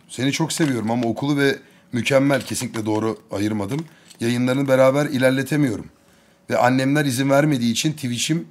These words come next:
yok. Çünkü ders çalışmasam beni... <laughs> Abi senin yayınlarını çok seviyorum. Arkadaşlarımla sana bir bardak göndermek istedik. İnşallah Arkların bardak hakkında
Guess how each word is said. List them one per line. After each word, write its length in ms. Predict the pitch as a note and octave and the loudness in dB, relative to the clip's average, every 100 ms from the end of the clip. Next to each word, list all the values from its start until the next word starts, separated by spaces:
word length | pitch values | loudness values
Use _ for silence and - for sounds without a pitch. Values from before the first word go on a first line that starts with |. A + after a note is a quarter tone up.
| _ _ | _ _
yok. 320 | B2+ B2 - _ | -2 -2 -4 _
Çünkü 380 | - A#2 A2 A#2+ | -10 -8 -6 2
ders 200 | C3 C3+ | 2 2
çalışmasam 1160 | C#3 B2+ - - - - G3+ G#2+ - D3 F#3 - - F2+ | -4 -4 -4 -6 -12 -20 -10 -8 -2 -2 -4 -8 -10 -2
beni... 340 | B2 D#3+ E3 - _ _ _ _ C3 | 2 2 0 -12 _ _ _ _ 0
<laughs> 0 | C#3+ C3+ G2+ - - - - - - - | 2 2 -2 -6 -18 -20 -20 -20 -12 -6
Abi 120 | - | -4
senin 280 | - D#3 D#3+ | 0 2 2
yayınlarını 400 | D3 C#3+ D3+ D#3+ | 2 2 0 0
çok 220 | - C3+ | -4 -4
seviyorum. 440 | - A2 G2+ - - - _ - | -4 -4 -4 -6 -12 -20 _ 0
Arkadaşlarımla 640 | A2+ A2+ C3 C3 D3+ D3+ | 0 4 2 2 0 0
sana 260 | C#3+ C3+ C3+ | 0 -2 0
bir 160 | C3 B2 | 0 2
bardak 360 | B2+ C3 C3 | 2 2 -2
göndermek 480 | A#2+ A2+ G#2 G2+ G2 | -2 2 2 0 -6
istedik. 260 | - C3+ - | -8 -10 -6
İnşallah 560 | B2+ B2+ C3+ A#2+ C#3 E3+ - _ - _ _ | -2 0 0 0 -2 -4 -8 _ -20 _ _
Arkların 520 | A#2+ B2 E3+ E3+ D3+ | 2 2 -4 -2 4
bardak 320 | B2 B2 C3+ | 4 4 0
hakkında 540 | C3 A2+ - A#2+ D#3+ | 0 -2 -8 -2 -2